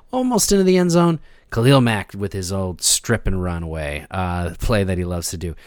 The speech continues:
Taking it down the field, returns it about to midfield. The next play, Herbert throws an interception. <laughs> It's going back the other way. Uh, and then they did it in the same play late in this game.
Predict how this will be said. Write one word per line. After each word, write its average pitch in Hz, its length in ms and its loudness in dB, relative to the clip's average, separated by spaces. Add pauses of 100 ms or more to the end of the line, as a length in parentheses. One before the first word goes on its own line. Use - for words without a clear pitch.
(140)
Taking 127 220 4
it 123 40 2
down 120 200 2
the 110 60 0
field, 107 360 -2 (240)
returns 110 380 2
it 104 40 0
about 98 200 0
to - 80 -6
midfield. 98 480 -2
The 90 80 -6
next 101 320 -4
play, 117 220 -4
Herbert 95 340 -8
throws 78 180 -10
an 73 100 -12
interception. 143 840 -4
<laughs> - 60 -4 (500)
It's 156 180 0
going 139 420 2
back 131 240 2
the 117 120 -2
other 98 180 -2
way. 82 200 -10 (640)
Uh, 117 240 2
and 127 180 4
then 156 280 4
they 131 180 4
did 139 180 2
it 143 220 -4
in 165 240 -4
the 160 120 -2
same 147 680 -2
play 220 600 0
late 95 280 -2
in 90 140 -6
this 87 260 -4
game. 80 400 -6